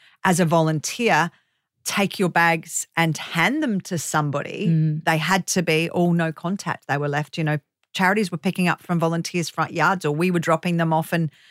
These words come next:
Speaker 1: you know, leaving them in the yard and then texting and saying they're just there.
Speaker 2: Mm.
Speaker 1: So same with the, you know, donation of the dignity drives.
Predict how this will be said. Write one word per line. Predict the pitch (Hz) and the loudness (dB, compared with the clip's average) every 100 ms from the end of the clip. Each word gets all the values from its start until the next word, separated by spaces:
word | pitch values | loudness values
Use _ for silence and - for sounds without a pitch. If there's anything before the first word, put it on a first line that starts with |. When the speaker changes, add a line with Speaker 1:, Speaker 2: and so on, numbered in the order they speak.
| _ _ - | _ _ -2
Speaker 1:
you | 175 | 0
know, | 156 | 2
leaving | 165 180 180 | 2 2 2
them | 165 160 | 2 2
in | |
the | 160 | 0
yard | 160 160 160 | 2 2 2
and | |
then | 160 160 | 0 -2
texting | - 165 - 170 | -2 -6 -4 -4
and | 151 | -4
saying | 151 156 160 | -2 -2 -2
they're | - | -4
just | - 151 - | -6 -8 -6
there. | 139 - - | -6 -4 2
Speaker 2:
Mm. | 175 165 165 160 | 2 4 2 2
Speaker 1:
So | 165 | 2
same | 156 208 196 | 2 2 2
with | 180 - | 0 0
the, | 170 160 | 2 2
you | - 180 | 2 0
know, | 160 | 0
donation | 165 165 160 - 170 | 2 0 0 -2 -4
of | 147 | -4
the | 156 | -2
dignity | 165 240 240 - | -4 -4 -8 -6
drives. | 185 - - - - - | -4 -4 -8 -12 -16 -20